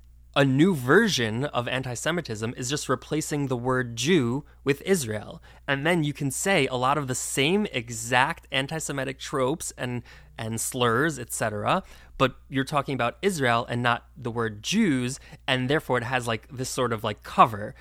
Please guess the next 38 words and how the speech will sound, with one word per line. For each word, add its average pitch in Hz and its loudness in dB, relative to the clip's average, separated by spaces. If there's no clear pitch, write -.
but 123 4
it's 123 -2
very 123 4
transparent 117 -2
and 117 -2
obvious 117 0
where 117 2
that's 113 0
coming 151 0
from. 113 -4
Not, 180 6
obviously, 220 4
that's 160 2
not 165 0
every 151 2
criticism 135 -4
of 117 -6
Israel. 165 -6
It's - -6
not 202 2
maybe 190 2
even 202 0
most 240 4
criticism 117 -4
of, 117 -10
of 120 -2
Israel. 104 -4
It's 135 2
some 214 2
of 143 0
the 127 0
criticisms. 107 -6
And 143 -2
so 143 -2
I, 147 0
I 156 4
think 208 0
it's, - -4